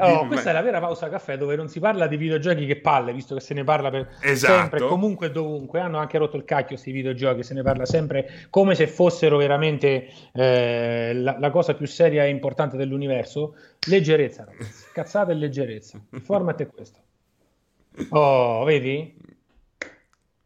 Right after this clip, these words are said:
Speaker 1: Forza, domande? Che s-, siamo partiti in ritardo, quindi finiamo un pochino dopo,
Speaker 2: Sì,
Speaker 1: no?
Speaker 2: dai, ci facciamo gli ultimi dieci minuti, che dici?
Speaker 1: Vai, vai.
Speaker 2: Ci facciamo gli ulti-, gli ultimi dieci minuti, così in compagnia, così stiamo insieme.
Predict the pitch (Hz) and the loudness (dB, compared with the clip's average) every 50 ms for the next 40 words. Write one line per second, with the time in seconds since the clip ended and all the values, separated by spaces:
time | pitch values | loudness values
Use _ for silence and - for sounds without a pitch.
0 | _ _ _ _ _ _ _ - _ _ _ - 190 196 - - - 139 127 135 | _ _ _ _ _ _ _ -20 _ _ _ 0 2 2 2 0 -4 -6 -4 -2
1 | 175 190 220 233 247 254 247 240 254 247 233 - _ _ _ _ _ _ _ _ | 0 0 2 2 2 0 0 -2 -2 -4 -4 -8 _ _ _ _ _ _ _ _
2 | - 160 147 151 - - 156 143 - - - 214 208 202 190 202 185 - 226 208 | -2 -2 -2 -2 -4 -6 -6 -6 -6 -2 -2 -2 0 2 0 0 0 0 -2 0
3 | 202 190 185 208 196 226 233 233 202 180 175 170 196 185 165 156 - 170 170 170 | 0 0 0 0 0 0 0 0 0 -2 -6 -6 -6 -10 -10 -10 -8 -4 -4 -4
4 | 165 160 151 147 160 160 165 156 156 156 160 151 131 - 233 240 214 165 143 139 | -4 -4 -6 -6 -6 -6 -4 -4 -2 0 0 0 2 2 2 4 4 2 2 4
5 | 156 170 170 156 127 110 127 131 - 156 160 165 170 170 165 160 170 180 175 180 | 4 4 4 4 2 0 -4 -6 -4 -4 -4 -2 -2 -2 -2 -4 -4 -6 -4 -4
6 | 165 - 170 175 185 180 156 135 131 139 156 143 143 127 107 101 110 104 196 202 | -4 -4 -4 -4 -4 -4 -4 -2 -2 -4 -4 -4 -4 -6 -4 -4 -2 0 0 2
7 | 180 170 190 185 170 143 127 113 - _ - 156 160 - 160 165 165 165 165 160 | 2 2 2 0 0 -2 -4 -10 -16 _ -4 -4 -2 -2 -2 -4 -2 -2 -4 -4
8 | 151 143 160 151 139 160 160 165 165 160 156 156 156 151 151 156 151 147 147 151 | -4 -6 -8 -8 -6 -8 -6 -6 -8 -8 -6 -6 -6 -6 -6 -6 -6 -6 -4 -6
9 | 143 131 127 - 131 123 143 143 131 123 - 135 127 117 123 120 123 120 127 139 | -6 -6 -8 -10 -8 -8 -8 -10 -8 -4 -4 -4 -4 -2 -4 -4 -4 -4 -8 -8
10 | 135 101 78 - - - 92 87 123 127 - 90 85 87 87 82 - - 82 76 | -8 -8 -10 -10 -12 -12 -12 -10 -10 -10 -10 -10 -10 -10 -10 -12 -12 -12 -12 -8
11 | 73 92 107 98 87 80 | -6 -6 -6 -6 -8 -12